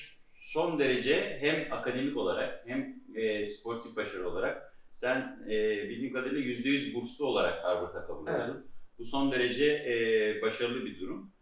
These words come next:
Speaker 1: Peki bu aynı zamanda senin üzerine ve omuzlarına önemli bir sorumluluk da getiriyor. E,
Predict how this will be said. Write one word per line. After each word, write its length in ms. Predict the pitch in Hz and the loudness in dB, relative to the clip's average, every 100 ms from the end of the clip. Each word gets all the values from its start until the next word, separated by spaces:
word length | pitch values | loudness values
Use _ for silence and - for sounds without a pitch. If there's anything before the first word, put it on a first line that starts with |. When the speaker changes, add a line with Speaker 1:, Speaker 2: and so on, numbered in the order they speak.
| - - _ | -20 -20 _
Speaker 1:
Peki 480 | 175 180 170 - - - - | 0 2 2 0 -6 -12 0
bu 140 | 202 | 6
aynı 180 | 220 233 | 8 8
zamanda 380 | 214 175 175 208 | 6 6 6 4
senin 420 | - 160 - - | 2 2 2 2
üzerine 760 | 127 160 151 160 185 160 - 143 | 2 0 2 2 2 2 0 0
ve 80 | 147 | 0
omuzlarına 580 | 147 143 160 165 190 | 0 0 -2 -2 -2
önemli 320 | 151 156 180 190 | 0 2 2 0
bir 60 | |
sorumluluk 440 | - 156 156 160 - | -4 -2 0 -2 -2
da 60 | |
getiriyor. 440 | - - - - - - - - | -2 -4 -8 -12 -18 -20 -20 -16
E, 100 | - | -4